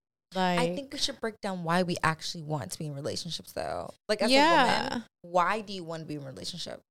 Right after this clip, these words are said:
Speaker 1: I mean, we're fucking socialized, I feel
Speaker 2: Yes.
Speaker 1: like. Obviously, from, like, birth almost. Like,
Speaker 2: Have
Speaker 1: watching
Speaker 2: the, have a
Speaker 1: princess
Speaker 2: boyfriend.
Speaker 1: movies.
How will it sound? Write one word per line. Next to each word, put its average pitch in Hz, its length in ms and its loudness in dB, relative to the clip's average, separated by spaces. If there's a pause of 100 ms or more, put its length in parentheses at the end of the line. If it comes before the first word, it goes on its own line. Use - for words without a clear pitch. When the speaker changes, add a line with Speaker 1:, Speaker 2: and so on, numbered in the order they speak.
Speaker 1:
I 208 120 2
mean, 214 340 4
we're 196 200 4
fucking 185 340 -4
socialized, 180 920 -2
I 185 60 -4
feel 185 200 -2 (100)
Speaker 2:
Yes. - 0 - (400)
Speaker 1:
like. - 100 -10
Obviously, 196 680 2
from, 175 280 -8
like, - 240 -10 (520)
birth 175 440 -2
almost. - 800 -8
Like, 175 380 -8
Speaker 2:
Have - 100 -20 (320)
Speaker 1:
watching 185 300 0
Speaker 2:
the, 262 40 -8
have 254 40 -8
a - 20 -8
Speaker 1:
princess 214 400 6
Speaker 2:
boyfriend. 220 180 0
Speaker 1:
movies. 202 760 6